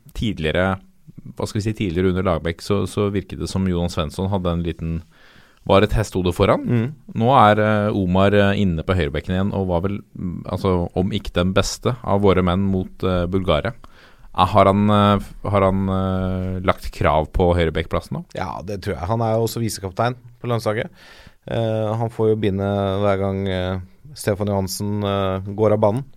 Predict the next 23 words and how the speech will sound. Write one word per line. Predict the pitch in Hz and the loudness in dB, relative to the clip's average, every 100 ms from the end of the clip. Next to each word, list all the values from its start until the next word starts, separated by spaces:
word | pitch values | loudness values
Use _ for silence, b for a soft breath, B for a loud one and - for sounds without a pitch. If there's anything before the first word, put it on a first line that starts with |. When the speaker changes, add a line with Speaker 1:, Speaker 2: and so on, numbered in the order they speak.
| 143 | -10
Speaker 2:
og | 113 104 104 101 | -6 -4 -4 -2
det | 107 | 0
gjør | 101 98 | 2 2
han | |
jo | 104 | 2
i | 104 | 2
hver | 104 | 2
kamp, | 117 120 | -2 -4
cirka. | - 117 - - - | -8 -4 -4 -6 -6
Så, | 139 127 123 123 123 123 B B B - | 0 2 4 2 2 -2 B B B -6
eh, | 120 120 117 113 113 104 | 0 4 4 4 2 2
jeg | 104 110 113 | 2 2 0
tror | - 101 95 95 | -4 -2 -2 0
vel | 104 101 | 0 0
at, | 104 - | -2 2
eh, | 120 113 113 | 2 4 2
hvis | 117 123 123 | 0 -4 -6
ikke | - | -6
noe | 104 101 | -2 0
helt | 90 | 0
spesielt | - 101 101 92 | -2 -2 -2 -2
skjer | - - 95 92 | -4 -2 0 0
nå | 90 90 | -2 -2